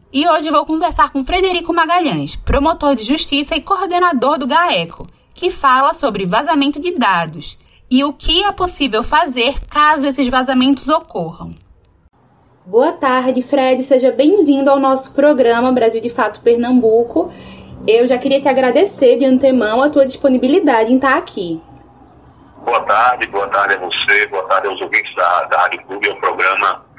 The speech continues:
Speaker 2: De Fato Pernambuco. Estou à disposição de vocês.
Speaker 1: Fred, quais são os prejuízos que podem acontecer para a pessoa que tem os seus dados vazados?
Speaker 2: Olha, é...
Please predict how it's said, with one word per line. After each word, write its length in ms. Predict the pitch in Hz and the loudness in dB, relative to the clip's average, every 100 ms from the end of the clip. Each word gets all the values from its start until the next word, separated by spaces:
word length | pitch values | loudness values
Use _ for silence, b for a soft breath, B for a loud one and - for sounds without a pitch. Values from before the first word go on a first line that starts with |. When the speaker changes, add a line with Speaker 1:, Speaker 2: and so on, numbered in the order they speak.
| - - | -20 -16
Speaker 2:
De 160 | - | -4
Fato 220 | - - | -2 -2
Pernambuco. 580 | - - - - - - _ _ _ _ _ | -4 -4 -4 -10 -14 -20 _ _ _ _ _
Estou 200 | - 98 | -10 -8
à 20 | |
disposição 400 | 95 120 120 - | -6 -4 -4 -4
de 60 | 123 | -6
vocês. 400 | 117 80 67 - _ _ - - - - - | -4 -4 -6 -14 _ _ -20 -20 -20 -20 -8
Speaker 1:
Fred, 340 | 339 339 330 330 | 0 0 0 -2
quais 240 | 403 523 | 2 2
são 180 | - 494 | 0 -6
os 100 | 480 | -6
prejuízos 840 | - 339 349 311 240 247 311 247 247 | -2 0 2 2 2 2 2 2 -2
que 100 | 262 | -4
podem 400 | - 262 254 277 | -2 -2 0 0
acontecer 1000 | 240 262 247 220 208 - 254 269 311 302 B B _ - | 0 -2 -4 0 -2 -2 0 2 2 0 B B _ -4
para 140 | 311 | 0
a 20 | |
pessoa 300 | 349 349 349 | 0 0 0
que 120 | 339 | 0
tem 160 | 349 320 | 4 4
os 60 | 311 | 6
seus 220 | 320 302 | 2 4
dados 340 | 285 269 285 | 2 2 2
vazados? 1080 | 269 302 330 226 185 156 - 143 - - - - - _ _ - _ _ _ _ _ _ _ - | 2 2 2 2 0 0 -4 -12 -14 -16 -14 -12 -12 _ _ -20 _ _ _ _ _ _ _ -2
Speaker 2:
Olha, 440 | 214 202 95 - - | 0 2 0 -2 -4
é... 1040 | 117 120 123 123 120 117 107 101 98 92 | -2 0 0 2 2 0 0 -2 -2 -2